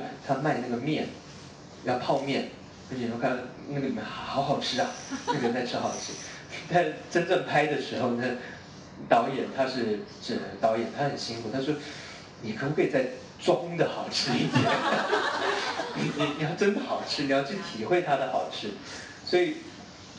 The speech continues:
其实我们广告看到的东西，我们不要被骗了。但是，因为现在的这个环境真的是不容易了，那，嗯，更需要大家互相的提醒，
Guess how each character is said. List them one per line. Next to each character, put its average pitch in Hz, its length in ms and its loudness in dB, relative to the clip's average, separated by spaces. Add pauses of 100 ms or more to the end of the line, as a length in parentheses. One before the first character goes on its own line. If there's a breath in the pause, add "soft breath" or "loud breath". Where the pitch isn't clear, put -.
(120)
其 170 140 0
实 190 100 6
我 185 80 8
们 165 140 2
广 110 240 2
告 185 180 6
看 139 200 -2
到 120 100 6
的 113 60 0
东 113 180 -2
西， 117 160 -2
我 104 120 2
们 117 260 0
不 135 60 4
要 135 120 4
被 131 140 0
骗 117 300 2
了。 - 60 -6 (100)
但 165 140 4
是， 123 240 0 (500 loud breath)
因 185 160 2
为 175 160 4
现 - 300 0 (120)
在 147 180 4
的 110 100 -2
这 127 120 -4
个 117 100 2
环 107 260 0
境 120 160 2
真 139 140 4
的 139 100 0
是 113 100 -2 (100)
不 117 80 0
容 95 160 0 (100)
易 101 140 0
了， - 160 -2 (440 loud breath)
那， 117 300 4 (400)
嗯， 104 360 -4 (260)
更 151 200 4
需 - 180 0
要 117 120 6
大 127 220 2
家 - 120 2
互 120 280 2
相 113 220 2
的 107 100 -2
提 107 320 -4
醒， 120 220 -2